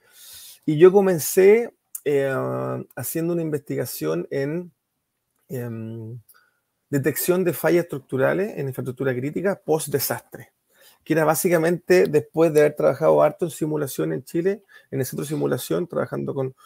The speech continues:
con simuladores de emergencia, era cómo conectar estos observadores de emergencia o sistemas de mando y control con elementos robóticos aéreos, llámese drones, para inspección de infraestructura crítica. Así empezó mi tesis doctoral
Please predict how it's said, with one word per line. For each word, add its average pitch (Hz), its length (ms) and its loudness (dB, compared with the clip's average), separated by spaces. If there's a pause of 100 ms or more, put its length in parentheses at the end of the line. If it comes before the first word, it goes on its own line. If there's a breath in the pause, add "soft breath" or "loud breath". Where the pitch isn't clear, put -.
(180 soft breath)
con 120 120 -14
simuladores 139 400 -2
de 139 60 -2
emergencia, 165 720 -4 (400 soft breath)
era 143 260 2 (440 soft breath)
cómo 143 180 2
conectar 143 540 4
estos 170 200 -2
observadores 143 300 0
de 143 60 -4
emergencia 147 460 -4
o - 20 -6
sistemas 143 380 -2
de 135 80 0
mando 131 220 -2
y - 20 -2
control 135 560 -2 (460)
con 151 280 2
elementos 139 480 0
robóticos 131 480 0
aéreos, 143 300 0
llámese 131 340 -4
drones, 147 380 0
para 139 340 -2
inspección 135 480 -10
de 131 40 -4
infraestructura 123 420 -10
crítica. 113 420 -16
Así 175 220 -2
empezó 190 680 0 (320 soft breath)
mi 160 300 -2
tesis 160 380 -6
doctoral 160 640 -2